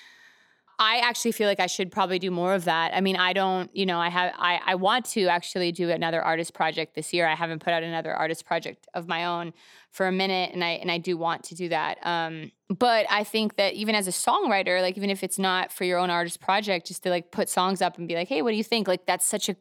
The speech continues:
great, oh, so cool about today's world, you know what I mean?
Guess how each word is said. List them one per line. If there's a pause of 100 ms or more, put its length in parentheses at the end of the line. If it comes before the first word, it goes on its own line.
great, (140)
oh, (380)
so
cool
about
today's
world,
you
know
what
I
mean?